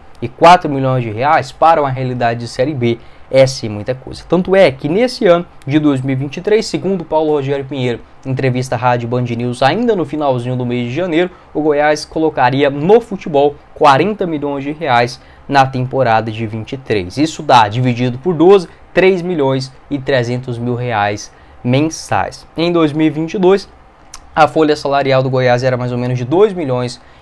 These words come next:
e quatrocentos mil, mas se você pegar o investimento total, foi algo próximo também de quarenta milhões de reais, né? Em dois mil e vinte e um, na Série B do Campeonato Brasileiro,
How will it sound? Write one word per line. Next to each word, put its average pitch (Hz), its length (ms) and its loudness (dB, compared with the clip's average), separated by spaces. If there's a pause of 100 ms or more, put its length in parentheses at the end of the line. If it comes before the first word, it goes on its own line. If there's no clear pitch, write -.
e 135 100 -6
quatrocentos 131 800 0
mil, 202 180 0
mas 226 160 -4
se - 40 -18
você 196 240 -4
pegar 180 300 0
o 214 60 2
investimento 165 640 -2
total, 185 460 0 (160)
foi 226 180 4
algo 208 220 6
próximo 180 480 0
também 151 340 -4 (220)
de 139 120 -6
quarenta 131 440 4
milhões 117 400 -6
de 113 80 -6
reais, 101 480 -4
né? 107 140 -10 (120)
Em 170 160 2
dois 160 220 2
mil 160 140 -2
e - 20 -2
vinte 156 280 -8
e 147 60 -2
um, 151 160 -2 (280)
na 160 260 2
Série 147 300 -2
B 139 160 -2
do 135 100 -4
Campeonato 131 540 -6
Brasileiro, 143 500 -4